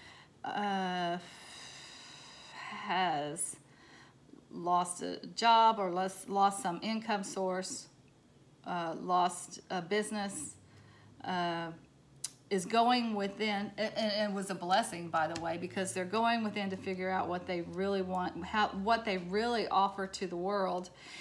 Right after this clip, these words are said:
And the good news is that you're figuring that out, because the Knight of Pentacles is always something that's coming into your life. It's always bringing something into your life.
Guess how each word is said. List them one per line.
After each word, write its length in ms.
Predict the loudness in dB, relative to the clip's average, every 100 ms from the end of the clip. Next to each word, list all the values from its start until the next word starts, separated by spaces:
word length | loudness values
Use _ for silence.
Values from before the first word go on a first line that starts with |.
| -10 -2
And 140 | 0
the 60 | 2
good 240 | 2 2
news 260 | 2 0 0
is 220 | -2 -2
that 220 | -4 -6 -10 -14 -14 -14 -14
you're 180 | -6 -6
figuring 540 | -2 -2 0 -2 2
that 180 | 2 4
out, 460 | 4 4 2 2 -4
because 360 | -6 -4 -6
the 240 | -6 -6 -4
Knight 360 | 0 4 4
of 100 | 2 -4
Pentacles 460 | -6 -4 -6 -8
is 280 | -8 -6 -2
always 380 | 4 4 4 -2
something 420 | -2 -4 -4 -6
that's 200 | -6 -8
coming 380 | -10 -6 -4 -4
into 280 | -6 -8 -8
your 100 | -8
life. 600 | -2 0 2 0 -6 -16 -20 -20 -20 -12
It's 80 | 4
always 260 | 6 6 4
bringing 300 | -2 -2 -2
something 380 | -4 -6 -6
into 260 | -6 -6 -8
your 80 | -6
life. 380 | -2 -2 -2